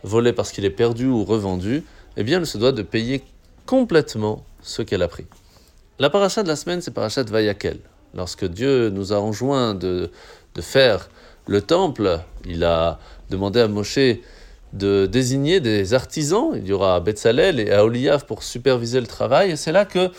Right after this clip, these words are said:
trois sortes de métaux vont être utilisés.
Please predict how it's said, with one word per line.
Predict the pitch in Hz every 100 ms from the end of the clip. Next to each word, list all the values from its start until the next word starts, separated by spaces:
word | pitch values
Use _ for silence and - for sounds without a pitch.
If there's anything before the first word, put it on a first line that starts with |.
| - - - _ - - -
trois | - 208 240 226 -
sortes | - - 226 240 - - - - 120
de | 120 135 131 120 117 110
métaux | 143 - 240
vont | 180 135
être | 139 135
utilisés. | - 123 120 101